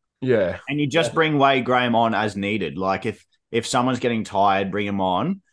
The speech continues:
Speaker 2: He can also play in the halves, Wade Graham, or, or some, or centre maybe. If they get an injury, he can just come on for that.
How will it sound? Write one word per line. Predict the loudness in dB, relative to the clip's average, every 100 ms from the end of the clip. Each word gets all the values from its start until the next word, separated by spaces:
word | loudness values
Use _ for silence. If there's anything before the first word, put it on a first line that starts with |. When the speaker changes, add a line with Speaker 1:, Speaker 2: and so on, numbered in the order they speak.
| _
Speaker 2:
He | -2 0
can | 0
also | 0 -2
play | 0 0
in | 0
the | 2
halves, | 4 4 2 0
Wade | -2 -2 -2
Graham, | -2 0 -2
or, | -4
or | -4 -4 -4
some, | -4 -4
or | -2 -4 -4 -14
centre | -8 -4 -4 -4 -4
maybe. | -4 -4 -4
If | -4
they | -4 -2
get | 0
an | -2
injury, | -2 -4 -4 -4 -4 -6
he | -6
can | -8
just | -8
come | -6 -2
on | -2 -4
for | -6
that. | -6